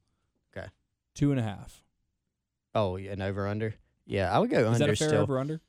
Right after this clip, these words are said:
Speaker 1: It's fair, I think,
Speaker 2: You
Speaker 1: but
Speaker 2: think you would take the under, though?
Speaker 1: Yeah, I would take the
Speaker 2: Okay.
Speaker 1: under. I,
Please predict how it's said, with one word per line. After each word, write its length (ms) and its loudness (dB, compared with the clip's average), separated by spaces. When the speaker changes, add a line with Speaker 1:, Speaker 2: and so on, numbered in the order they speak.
Speaker 1:
It's 180 4
fair, 420 4
I 120 2
think, 320 0
Speaker 2:
You 80 2
Speaker 1:
but 60 4
Speaker 2:
think 100 0
you 80 0
would 60 -2
take 120 -2
the 100 -2
under, 160 -2
though? 240 -4
Speaker 1:
Yeah, 220 4
I 40 4
would 140 -2
take 220 0
the 60 -4
Speaker 2:
Okay. 60 -2
Speaker 1:
under. 200 -2
I, 100 2